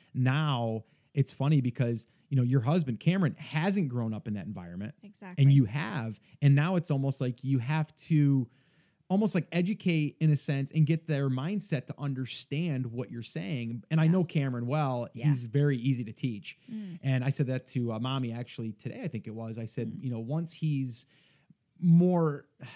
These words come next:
Speaker 1: I guess, full-time in with
Speaker 2: Yeah.
Speaker 1: you in a sense, where even if he's not deployed or whatever,
Speaker 2: Mm.
Speaker 1: he's gonna be more there. If, if he was the technical side of things, the Facebook ads guy and stuff,
Speaker 2: Yeah.
Speaker 1: he would crush it in that department because
Speaker 2: Mm.
Speaker 1: he's very data-driven, I think. I think he
Speaker 2: Mm.
Speaker 1: can do all that stuff. So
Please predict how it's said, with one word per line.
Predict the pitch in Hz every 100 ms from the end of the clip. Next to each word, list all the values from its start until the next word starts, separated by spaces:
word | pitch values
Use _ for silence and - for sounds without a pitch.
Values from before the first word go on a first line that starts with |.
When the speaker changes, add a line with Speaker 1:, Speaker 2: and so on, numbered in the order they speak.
| -
Speaker 1:
I |
guess, | 131 143 -
full-time | - 160 - 143 139 151 156
in | 143 147
with | 139 127
Speaker 2:
Yeah. | 117
Speaker 1:
you | 143
in | 170
a |
sense, | 170 185 175
where | 139 147 139
even | 202 185
if | 175
he's | 151 135
not | 139 135
deployed | - 120 123 127
or |
whatever, | 131 127 127 135 - 285
Speaker 2:
Mm. | 220
Speaker 1:
he's | 208 135
gonna | 131
be |
more | 131 131 131
there. | 143 143 _ _ -
If, | 151 _ _
if | 147 -
he | - 196
was | 202 175 131
the | 127
technical | - 156 - 196 214
side | 202 247 233
of | 226
things, | 247 254 247 -
the | -
Facebook | - 156 160 165 -
ads | 175 185 165
guy | 196 185 190
and | 180
stuff, | 202 196 190
Speaker 2:
Yeah. | 156
Speaker 1:
he | 165
would | 156 120 _ _ _
crush | - 160 135 -
it | -
in | 113
that | 110 101 120 -
department | 139 123 104 127
because | 220 170 139
Speaker 2:
Mm. |
Speaker 1:
he's | 139 120
very | 143 147 135 - _ _ -
data-driven, | 131 139 160 151 175 175 180
I | 175
think. | 185 180 180 127
I |
think | 175 143
he | 135
Speaker 2:
Mm. | -
Speaker 1:
can | 131
do | 117 127
all | 135 147
that | 147
stuff. | - 147
So | - 131